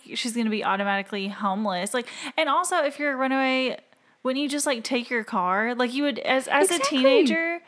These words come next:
Speaker 1: you would one hundred percent take your car.
Speaker 2: Exactly. And
Speaker 1: You
Speaker 2: her
Speaker 1: would
Speaker 2: parents,
Speaker 1: just, you
Speaker 2: it
Speaker 1: would just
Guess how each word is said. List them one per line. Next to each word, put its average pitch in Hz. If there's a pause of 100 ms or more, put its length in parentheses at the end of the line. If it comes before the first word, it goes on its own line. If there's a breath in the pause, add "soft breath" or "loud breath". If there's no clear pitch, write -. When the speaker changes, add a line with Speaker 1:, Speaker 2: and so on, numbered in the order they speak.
(380 soft breath)
Speaker 1:
you 311
would 311
one 302
hundred 320
percent 285
take 214
your 190
car. 180
Speaker 2:
Exactly. 494
And -
Speaker 1:
You 311
Speaker 2:
her 349
Speaker 1:
would 269
Speaker 2:
parents, 370
Speaker 1:
just, -
you 247
Speaker 2:
it -
Speaker 1:
would 330
just 339